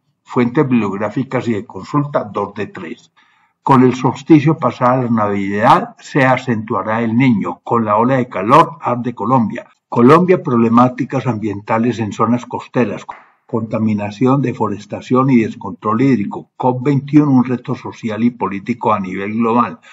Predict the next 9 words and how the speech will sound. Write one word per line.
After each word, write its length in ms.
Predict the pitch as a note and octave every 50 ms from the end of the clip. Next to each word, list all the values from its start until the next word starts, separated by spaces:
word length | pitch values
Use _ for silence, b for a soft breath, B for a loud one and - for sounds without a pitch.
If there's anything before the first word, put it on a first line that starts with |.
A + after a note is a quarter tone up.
| B B _
cop 240 | - - A#2 A#2 A#2
veintitrés, 560 | B2+ B2+ A#2+ B2+ A#2+ G2+ G#2+ - B2+ C3+ C3+
la 200 | B2+ A2+ G#2+ B2+
cumbre 340 | - - A2+ A2 G#2+ A#2 A#2
del 160 | A2 G2+ G#2
clima 360 | - - G#2 G2+ G2+ A2 A#2+
en 140 | A#2 G#2+ G#2+
Bonn. 340 | G#2 B2+ B2 A2 G#2 F#2+ -
cop 380 | - B2 B2 - - C3 -